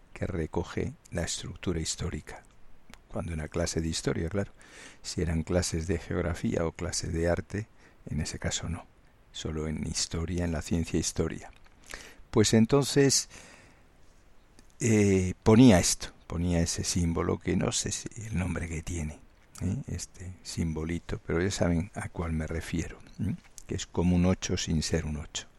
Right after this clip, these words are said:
abierto abajo y así haciendo como un lacito. Y tratando de manifestar, de significar, que el vínculo entre lo ideológico y lo religioso es absoluto.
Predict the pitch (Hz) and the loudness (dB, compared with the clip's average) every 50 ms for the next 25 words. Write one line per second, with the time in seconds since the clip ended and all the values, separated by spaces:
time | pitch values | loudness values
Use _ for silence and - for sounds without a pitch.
0 | - - - - - - - - 98 92 85 80 76 - - - 85 76 78 82 | -20 -20 -20 -20 -18 -10 -8 -6 -4 -2 -2 -2 -2 -2 -4 -6 -4 -2 0 2
1 | 82 82 85 - - - - - - 82 - 85 - - - - - - 82 78 | 2 2 2 0 -6 -8 -8 -6 -6 -8 -8 -8 -8 -6 -6 -6 -6 -6 -4 -4
2 | 78 78 76 - - 80 80 80 78 76 - - - - - - - - - - | -4 -4 -6 -6 -6 -4 -4 -4 -4 -6 -8 -10 -12 -14 -14 -16 -18 -20 -20 -20
3 | - - - - - - - - - - - - - - - - - 127 117 113 | -20 -20 -20 -20 -20 -20 -20 -20 -20 -20 -20 -20 -20 -20 -20 2 6 8 10 10
4 | 110 107 104 101 98 95 92 90 90 95 98 101 110 - - - - - - - | 10 8 8 6 6 4 2 0 -2 -4 -8 -10 -14 -16 -20 -20 -20 -20 -20 -20
5 | - - _ _ - - - - 127 - - 170 175 160 156 139 127 113 98 95 | -20 -20 _ _ -20 -2 2 2 4 4 4 4 4 4 4 6 6 6 8 8
6 | 98 117 117 - - 92 87 - - 127 123 123 110 101 95 - - 90 - - | 8 8 6 6 2 0 0 2 2 2 4 4 4 2 0 0 0 0 0 0
7 | 90 85 87 82 80 - 85 85 - 101 101 101 - 101 - - - - - - | 0 0 0 -2 -2 -2 -6 -4 0 0 0 0 0 -2 -8 -14 -20 -20 -20 -20
8 | - - - - - - - - - - 95 87 87 87 135 147 156 131 - - | -20 -20 -20 -20 -20 -20 -20 -4 2 4 4 4 4 2 2 2 2 2 2 2
9 | 95 90 85 82 78 76 - - - - 113 92 85 85 - 82 82 82 82 82 | 2 2 4 4 2 2 0 -4 -6 -2 0 0 2 2 2 0 2 2 0 2
10 | - - 85 90 120 117 - - 101 87 85 85 80 80 85 - 110 110 101 90 | 2 4 4 4 4 2 0 -4 0 2 2 4 4 2 2 2 0 0 0 -2
11 | - - - 92 90 90 - - 98 92 90 - 95 - - - - - - - | -4 -2 0 0 0 0 -2 -4 -6 -6 -6 -8 -12 -14 -18 -20 -20 -20 -14 -10
12 | - - - - - - - - - - - - - - - - 92 104 139 175 | -8 -6 -4 -6 -6 -6 -10 -16 -20 -12 -10 -8 -6 -6 -2 -2 0 0 0 -2
13 | - - - | -4 -10 -14